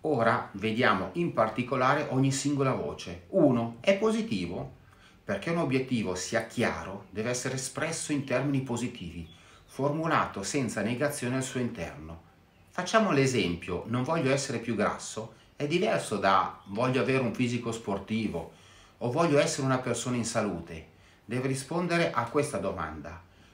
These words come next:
"Cosa voglio specificatamente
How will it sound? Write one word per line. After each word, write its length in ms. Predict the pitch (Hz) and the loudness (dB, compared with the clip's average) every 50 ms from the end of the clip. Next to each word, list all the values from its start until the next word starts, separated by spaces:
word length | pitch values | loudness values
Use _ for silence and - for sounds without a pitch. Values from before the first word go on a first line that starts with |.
| - - | -20 -20
"Cosa 340 | - - 180 202 196 151 156 | -10 0 2 2 2 4 2
voglio 400 | 143 127 120 98 92 87 82 90 | 2 2 0 -2 -2 -4 -6 -8
specificatamente 1700 | 90 - - - - 156 156 - - 135 135 135 123 - - 120 - - 120 113 113 123 139 151 151 147 143 - 165 165 165 165 - - | -10 -10 -8 -6 -6 -6 -4 -4 -4 -4 -2 -2 -2 -2 -2 -2 0 0 0 0 2 2 2 2 0 0 -2 -2 -2 -2 -4 -4 -6 -12